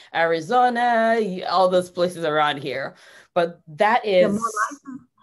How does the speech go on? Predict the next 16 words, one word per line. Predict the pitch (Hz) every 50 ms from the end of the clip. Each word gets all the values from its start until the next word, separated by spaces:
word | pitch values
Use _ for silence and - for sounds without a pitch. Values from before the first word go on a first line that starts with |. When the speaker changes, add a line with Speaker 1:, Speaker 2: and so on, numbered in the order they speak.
| _ _ -
Speaker 2:
the | 202 190
more | 190 196 202 202
licenses | 196 185 190 233 - - 320 302 294 - 247 240 240 - -
you | 190 196
have, | 190 - - 233 240 233 220 202 196 - - 131 - - - - - - _ _ -
the | - 196
more | 190 190 190 190 190 190
tele-, | 190 - - 208 196 202 190 185 185 -
the | - 185
more | 175 185 190 202 196 -
opportunities | 214 202 202 202 202 226 208 202 202 202 208 202
for | - 220 208
telemedicine | 202 220 226 233 233 220 185 170 165 160 - 160 165 165
you | 156
could | - - - -
do. | - - - -